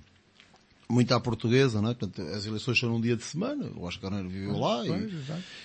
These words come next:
Speaker 1: e a dizer que é natural que à hora do almoço e ao final do dia haja maior afluência, as pessoas têm que arranjar um espaço para vir votar.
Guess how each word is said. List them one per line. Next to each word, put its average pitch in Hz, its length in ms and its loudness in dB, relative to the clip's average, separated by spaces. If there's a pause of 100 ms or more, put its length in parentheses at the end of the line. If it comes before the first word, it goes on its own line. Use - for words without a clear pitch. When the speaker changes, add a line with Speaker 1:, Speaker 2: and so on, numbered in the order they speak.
Speaker 1:
e 107 120 -4
a - 20 -2
dizer 139 420 4
que 104 120 -4
é 113 40 -2
natural 123 480 0
que - 160 -6
à 110 120 2
hora 113 200 4
do 113 120 2
almoço 160 500 2
e 113 40 0
ao 104 40 2
final 110 300 0
do 120 100 0
dia 180 260 4
haja 107 240 2
maior 110 220 2
afluência, 151 480 2
as 110 60 -2
pessoas 123 180 -2
têm 123 140 2
que - 100 -2
arranjar 120 240 4
um 127 80 4
espaço - 460 2
para 139 80 2
vir 131 140 4
votar. 110 480 0